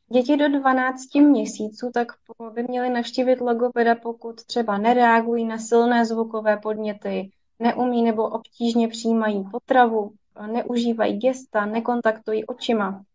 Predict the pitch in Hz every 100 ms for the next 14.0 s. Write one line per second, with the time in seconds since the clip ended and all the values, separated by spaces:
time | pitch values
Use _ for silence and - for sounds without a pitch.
0 | - 254 247 247 226 226 220 - - 240
1 | 240 226 226 233 220 220 226 262 247 240
2 | 233 226 220 214 214 208 202 196 208 202
3 | 202 196 208 220 220 233 233 233 233 220
4 | 233 240 - 269 - - 208 202 _ _
5 | _ 220 220 214 214 - 240 240 233 254
6 | 254 - 240 240 233 240 262 254 269 -
7 | - 269 214 202 226 220 233 233 _ _
8 | 240 - 240 240 _ 220 220 233 220 190
9 | 233 269 254 247 233 220 220 220 226 226
10 | 226 233 226 220 220 - 233 226 214 220
11 | 233 214 208 214 240 240 247 240 208 190
12 | 190 277 302 - _ _ _ _ - 240
13 | 240 233 226 226 - 262 233 196 247 285